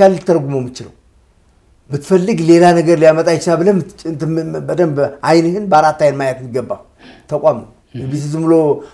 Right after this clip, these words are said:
አንዳንድ፣ እ፣ ማለት የሚዲያ ተቋም ነው፣ ትልቅ ተቋም ነው። አራተኛ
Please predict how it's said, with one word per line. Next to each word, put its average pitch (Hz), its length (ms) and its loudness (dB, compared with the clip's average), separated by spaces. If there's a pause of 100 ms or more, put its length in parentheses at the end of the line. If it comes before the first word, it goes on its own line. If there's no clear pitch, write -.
አንዳንድ፣ 151 480 2
እ፣ 139 600 -4 (260)
ማለት 214 340 0
የሚዲያ 208 340 4
ተቋም 233 280 -4
ነው፣ 190 180 -4
ትልቅ 214 240 -12
ተቋም 185 280 0
ነው። 135 100 -4
አራተኛ 180 320 0